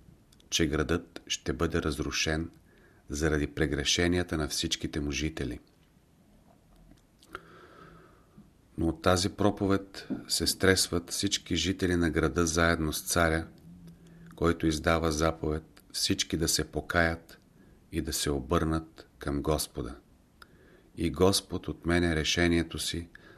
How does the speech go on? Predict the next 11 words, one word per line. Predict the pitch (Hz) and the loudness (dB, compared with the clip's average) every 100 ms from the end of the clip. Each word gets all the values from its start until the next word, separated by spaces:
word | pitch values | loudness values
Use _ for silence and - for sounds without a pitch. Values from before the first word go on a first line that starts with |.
| - | -6
за | 78 | -2
разрушаване | 80 73 71 - 87 82 80 78 | 0 0 -2 -2 0 2 2 0
на | 73 | -2
града. | 69 69 - 71 - - _ _ _ _ _ _ _ _ - - - - - - - | -2 -4 -4 -6 -10 -20 _ _ _ _ _ _ _ _ -20 -20 -20 -20 -20 -16 -6
Заради | 78 90 85 85 | 2 4 4 0
това | 85 92 110 | 0 2 4
Йона | 104 101 98 98 - | 6 4 2 0 -4
е | 87 | -2
недоволен | 82 78 78 82 90 87 | 0 2 2 2 2 2
от | 82 73 | 2 0
Господа | 78 80 - 76 - | -2 -2 -4 -10 -12